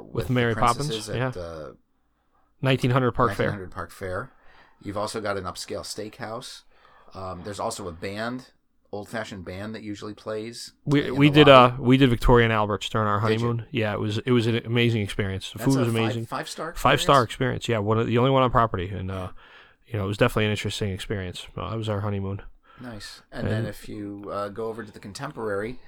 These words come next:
Speaker 2: uh, you've got Chef Mickey's, of course, uh, and a lot of people like to go over there. You know, I will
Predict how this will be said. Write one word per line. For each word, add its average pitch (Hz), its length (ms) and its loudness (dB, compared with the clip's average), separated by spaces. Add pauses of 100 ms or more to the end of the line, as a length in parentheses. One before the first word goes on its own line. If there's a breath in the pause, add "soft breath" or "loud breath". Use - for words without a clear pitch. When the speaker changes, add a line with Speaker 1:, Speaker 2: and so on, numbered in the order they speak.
(360 soft breath)
Speaker 2:
uh, 104 100 -10
you've 101 220 -8
got 90 220 -6
Chef - 260 -12
Mickey's, 104 360 -12
of 104 120 -14
course, 104 440 -8 (420 soft breath)
uh, 98 240 -12
and 113 160 -8
a 113 40 -4
lot 113 200 -2
of 147 60 -12
people 120 220 -12
like 127 140 -6
to 127 60 -20
go 110 180 -4
over 123 140 -6
there. 110 220 -6
You 98 160 -12
know, 101 240 -10
I 98 160 -6
will 110 460 -6